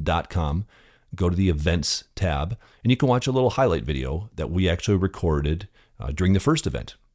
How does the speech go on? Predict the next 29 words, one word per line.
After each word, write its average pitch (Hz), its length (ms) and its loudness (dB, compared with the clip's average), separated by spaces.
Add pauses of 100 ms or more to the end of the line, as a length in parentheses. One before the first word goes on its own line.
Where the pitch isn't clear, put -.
(180)
and 71 400 -6
see - 240 -2
how 82 160 0
that 78 220 -2
went. 82 260 -2
Consider 113 560 2
it. 110 220 0 (360)
We 92 160 0
would 82 240 0
love 73 500 -2
to 67 120 -4
have 76 340 -2
you 73 200 0
out 85 180 0
there. 87 140 0
There's 80 160 -2
only 78 160 -2
ten 80 200 -4
folks. 90 300 -2
We'll 92 80 0
be 98 120 2
having 101 300 4
more 101 220 6
events 98 380 2
later 92 260 2
on 90 100 2
in 85 80 0
the 87 60 -2
year. 107 280 4